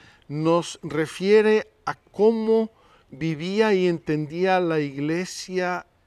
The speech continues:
las enseñanzas de Jesús al inicio del cristianismo. Algunos lo datan en el primer siglo,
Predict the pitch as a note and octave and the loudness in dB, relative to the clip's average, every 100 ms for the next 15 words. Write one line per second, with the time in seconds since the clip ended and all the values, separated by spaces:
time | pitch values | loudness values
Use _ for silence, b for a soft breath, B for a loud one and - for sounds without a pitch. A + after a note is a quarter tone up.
0 | - C#3+ D3 D3+ B2 C#3+ D#3+ F3+ E3+ D3 | -10 -10 -8 -10 -8 -6 -6 -4 -6 -6
1 | D#3 D#3 C#3+ F#3 A3 - b b F3 F3 | -8 -8 -8 -6 -6 -8 b b 0 2
2 | F#3 G#3 C4 - G#3 F3 C#3+ D3 C#3+ - | 2 2 0 2 4 4 0 -8 -12 -6
3 | D3 C#3+ C#3+ A#2+ B2 A2+ - _ _ b | -4 -2 -6 -8 -16 -16 -18 _ _ b
4 | b b b b D3 D#3+ G3+ F3 D#3 D#3+ | b b b b -4 0 2 2 4 6
5 | F3+ F3+ D#3 D3 E3 F#3 D#3 D#3 D#3 D#3+ | 6 4 0 0 0 0 -4 -2 0 -2
6 | - E3 C#3+ D#3 E3 | -4 -8 -4 0 0